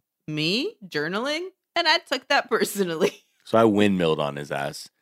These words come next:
Speaker 2: So this is the thing. The journaling idea comes from the fact that, you know, he says he's reluctant to communicate because he's afraid that she'll just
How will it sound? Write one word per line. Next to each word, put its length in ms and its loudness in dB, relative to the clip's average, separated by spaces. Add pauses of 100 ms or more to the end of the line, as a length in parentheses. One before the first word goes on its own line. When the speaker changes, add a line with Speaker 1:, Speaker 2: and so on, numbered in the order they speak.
(120)
Speaker 2:
So 120 6
this 140 4
is 60 4
the 60 4
thing. 180 4
The 80 2
journaling 420 6
idea 300 6
comes 440 2
from 320 0
the 80 0
fact 340 2
that, 260 4 (640)
you 80 2
know, 140 6
he 160 0
says 260 6
he's 160 -4
reluctant 520 2
to 80 -8
communicate 640 0
because 440 0
he's 180 2
afraid 380 4
that 160 4
she'll 260 4
just 320 0